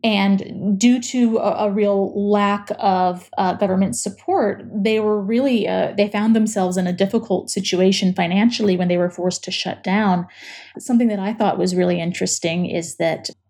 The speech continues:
in twenty nineteen, o-, about half the films that came out in Japan only screened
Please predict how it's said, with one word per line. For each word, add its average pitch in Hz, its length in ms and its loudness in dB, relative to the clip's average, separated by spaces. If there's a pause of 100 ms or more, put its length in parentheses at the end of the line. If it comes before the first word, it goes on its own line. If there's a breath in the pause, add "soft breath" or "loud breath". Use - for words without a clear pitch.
(120)
in 196 140 -2
twenty 196 320 2
nineteen, 180 720 0 (140)
o-, 202 260 2
about 202 360 0
half 220 500 -4
the 208 80 -6
films 214 420 2
that - 260 -2
came 196 240 2
out 185 320 0
in 185 140 0
Japan 185 640 0
only 247 560 2
screened 302 640 0